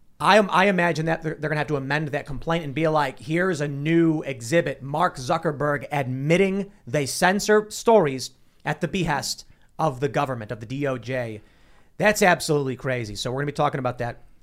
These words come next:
Obviously, uh, you know, civil war is a bit of a big subject these days, particularly here. So everybody take your drink, I guess. That's the name of the game.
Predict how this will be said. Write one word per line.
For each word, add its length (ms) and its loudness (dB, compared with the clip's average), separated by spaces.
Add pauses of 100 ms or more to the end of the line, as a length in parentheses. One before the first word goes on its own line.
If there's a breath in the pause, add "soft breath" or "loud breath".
(200)
Obviously, 600 2
uh, 240 2
you 80 -6
know, 100 -6
civil 280 -6
war 180 -4
is 80 -4
a 60 -10
bit 140 -4
of 80 -4
a 40 -8
big 300 -6 (300 soft breath)
subject 680 -2
these 240 -8
days, 540 -8 (220)
particularly 500 -8
here. 240 0
So 140 -6
everybody 260 -6
take 220 -8
your 80 -8
drink, 280 -6
I 100 -4
guess. 200 -8
That's 140 -10
the 40 -10
name 120 -10
of 40 -12
the 60 -16
game. 280 -8